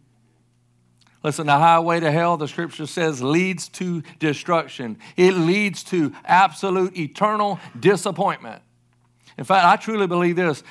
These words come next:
The day that you really find salvation is when the light flips on in you. That's when you, that's when you get changed, because until you understand that God holds eternity in his hands,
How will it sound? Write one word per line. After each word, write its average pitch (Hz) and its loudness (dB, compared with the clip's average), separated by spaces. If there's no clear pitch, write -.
The 160 -4
day 185 4
that 180 -4
you 208 -4
really 196 2
find 185 0
salvation 180 0
is 151 -4
when 165 -6
the 147 0
light 170 2
flips 165 -8
on 147 -6
in 131 -6
you. 110 -8
That's 160 -2
when 185 -2
you, 180 -2
that's 180 -2
when 202 -6
you 190 -6
get 180 -4
changed, 151 -6
because 151 -6
until 165 -4
you 202 -2
understand 196 -2
that 156 -4
God 185 6
holds 185 0
eternity 196 0
in 185 -2
his 170 -4
hands, 196 -2